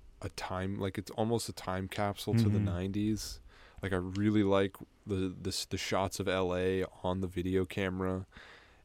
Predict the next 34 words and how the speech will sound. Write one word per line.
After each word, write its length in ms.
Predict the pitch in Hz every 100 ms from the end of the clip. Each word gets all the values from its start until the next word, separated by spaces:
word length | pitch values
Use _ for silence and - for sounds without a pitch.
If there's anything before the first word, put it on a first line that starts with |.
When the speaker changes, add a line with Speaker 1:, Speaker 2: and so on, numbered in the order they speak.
| -
Speaker 1:
and, 480 | 95 92 90 87 87 - - _
like, 240 | 98 92 92
you 160 | 101 90
c-, 100 | 110
you 120 | 98
can 140 | 95
see, 240 | - 113 104
like, 280 | 90 82 -
like, 200 | 95 92 104
the 60 |
vehicles 920 | 87 110 123 117 123 110 104 101 95
and, 220 | 87 80
and 220 | 92 82 82
what 140 | -
the, 120 | 87
the 120 | - -
old 340 | 92 90 90
logos 420 | 104 110 107 107 95
of 100 | 85
businesses 500 | 123 120 117 117 104
and 120 | 104
stuff. 260 | - 107
It 40 | 113
just 220 | 151 110
looks 200 | 107 -
pretty 240 | - 92 85
cool 440 | - 95 95 95 - -
with 100 | 101
some 160 | - 98
of 60 |
the 60 | 92
Speaker 2:
Yeah. 60 | 87
Speaker 1:
establishing 560 | 104 87 87 92 98
shots. 580 | - 107 113 117 - -